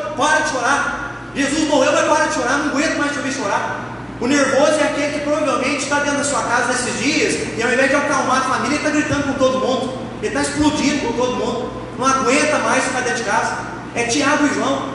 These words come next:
E aí Jesus vem pra dizer: "Shalom, Tiago e João,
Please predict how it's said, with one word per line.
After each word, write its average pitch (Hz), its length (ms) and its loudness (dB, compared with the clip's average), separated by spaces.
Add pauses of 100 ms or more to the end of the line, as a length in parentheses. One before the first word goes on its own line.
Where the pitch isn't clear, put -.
(200)
E 226 80 0
aí 285 180 4
Jesus 277 380 2
vem 254 320 2
pra 240 100 0
dizer: 220 680 -2 (380)
"Shalom, - 500 -6 (560)
Tiago 196 320 -2
e - 60 -2
João, - 380 -2